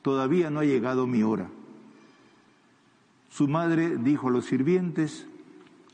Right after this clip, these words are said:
"Hagan lo que él les diga". Había allí colocadas seis tinajas de piedra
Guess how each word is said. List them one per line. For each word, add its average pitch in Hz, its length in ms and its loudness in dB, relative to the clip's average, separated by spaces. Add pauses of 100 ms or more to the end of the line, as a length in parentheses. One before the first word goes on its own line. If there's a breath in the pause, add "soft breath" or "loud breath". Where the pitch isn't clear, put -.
(260)
"Hagan 185 340 0
lo 147 120 2
que 143 220 2
él 151 80 4
les 110 200 0
diga". 101 320 -2 (1700)
Había 143 440 2
allí 151 320 4
colocadas 143 840 -2
seis 180 400 0
tinajas 139 480 -2
de 117 100 0
piedra 160 480 2